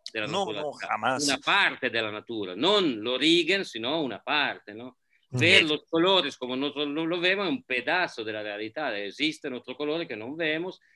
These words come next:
Speaker 1: existen sonidos que no escuchamos, existen quizás dimensiones que no percibimos, ¿no? Entonces, Entonces, será verdadero, ¿no? Que,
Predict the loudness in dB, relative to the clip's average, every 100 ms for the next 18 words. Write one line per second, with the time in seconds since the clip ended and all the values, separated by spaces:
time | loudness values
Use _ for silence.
0 | _ -12 -4 -4 -4 -10 -10 -6 -4 -4
1 | -6 -10 -10 -14 -6 -4 -4 -8 -12 _
2 | _ _ -4 0 -2 0 -6 -4 -6 -2
3 | -2 -2 -6 -2 -4 -2 -2 -2 -4 -8
4 | -8 -10 -8 -12 -8 -2 2 2 0 -8
5 | _ _ _ _ -10 -8 -8 _ _ _
6 | _ _ _ -8 -2 0 0 -4 -8 _
7 | _ _ _ _ _ _ -8 -6 -2 -4
8 | -2 -6 -8 -6 -2 0 0 0 0 2
9 | 4 2 0 -2 -4 -4 -6